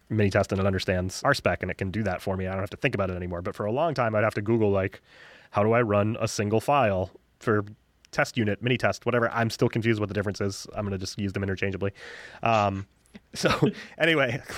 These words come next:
<laughs> let me get back to my, my screed here. Um, I, I would like to offer my services. Like, if you are a, let's say you're an engineering manager,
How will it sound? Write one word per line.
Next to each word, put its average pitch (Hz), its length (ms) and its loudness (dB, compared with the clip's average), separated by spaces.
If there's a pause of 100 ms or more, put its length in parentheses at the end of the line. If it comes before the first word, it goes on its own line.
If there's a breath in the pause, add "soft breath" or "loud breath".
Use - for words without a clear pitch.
(180)
<laughs> - 360 -16
let 180 80 2
me 190 60 2
get 180 100 2
back 165 200 0
to 165 60 4
my, 131 140 2 (140)
my 123 100 4
screed 151 340 2
here. 110 200 4 (340 loud breath)
Um, 120 480 0 (480 loud breath)
I, 131 200 2
I 151 160 2
would 175 100 4
like 165 160 0
to 156 60 2
offer 143 220 4
my 131 120 2
services. 110 540 0
Like, 98 240 0
if 127 200 0
you 143 640 2
are 117 500 2
a, 104 600 2 (200)
let's 117 140 0
say 143 120 0
you're 127 120 4
an 113 80 2
engineering 110 440 2
manager, 101 420 2